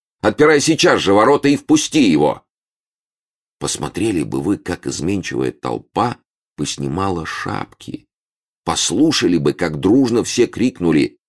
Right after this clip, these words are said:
«Да здравствует принц Уэльский!» Солдаты сделали на караул своими алебардами, отперли решётку и снова отдали честь, когда прошёл принц нищеты в своих развивающихся лохмотьях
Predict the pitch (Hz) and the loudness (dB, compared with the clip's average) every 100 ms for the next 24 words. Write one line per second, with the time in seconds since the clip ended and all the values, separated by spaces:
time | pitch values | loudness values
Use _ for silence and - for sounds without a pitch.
0 | _ 87 80 - 67 135 165 - 113 143 | _ -6 -6 -6 0 2 2 0 0 2
1 | 135 - 147 147 - - 120 156 135 - | 2 0 0 0 -2 0 4 4 2 -4
2 | - 95 67 - _ _ _ _ _ - | -2 -2 -2 -6 _ _ _ _ _ -4
3 | 76 73 - 71 - 80 64 57 57 65 | -2 0 -2 -2 -2 0 0 -2 -6 -2
4 | 65 110 135 - 76 92 87 78 69 73 | 2 4 2 2 0 2 2 0 0 0
5 | 57 58 53 - _ _ _ - 110 - | -2 -6 -8 -12 _ _ _ 0 0 0
6 | 60 62 62 67 69 123 131 - 123 113 | -6 -4 -2 -2 0 0 0 2 2 2
7 | - _ - 71 - 110 104 92 - 85 | -2 _ -6 -4 0 4 4 2 2 0
8 | 65 76 76 - 85 - - 64 - - | 0 -2 -2 0 0 -2 -6 -8 -6 -6
9 | - 80 - - 73 - - 69 73 71 | -2 -2 -2 -4 -4 -6 -8 -6 -6 -6
10 | - - - - 60 - 62 57 - 58 | -4 -2 0 -2 -2 -4 -2 -2 -4 -6
11 | 62 78 80 62 53 58 - - 69 67 | 0 2 2 2 -2 -8 -6 -4 -4 -2
12 | 73 76 - 50 - | -2 -2 -4 -12 -14